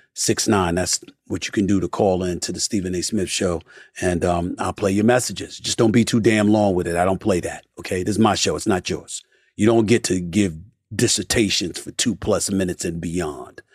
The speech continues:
I'm not listening to that. You got thirty seconds tops, probably twenty. So make your message quick, just so you know,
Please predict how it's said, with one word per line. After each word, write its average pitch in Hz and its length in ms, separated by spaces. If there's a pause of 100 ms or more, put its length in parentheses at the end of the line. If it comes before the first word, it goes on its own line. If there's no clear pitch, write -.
(140)
I'm 101 80
not 107 160
listening 107 400
to 78 80
that. - 220
You 117 80
got 98 240
thirty 92 240
seconds - 400
tops, - 560 (180)
probably 87 460
twenty. - 520 (260)
So - 120
make 107 260
your 92 80
message - 440
quick, - 320 (120)
just 98 180
so 80 120
you 85 160
know, 85 260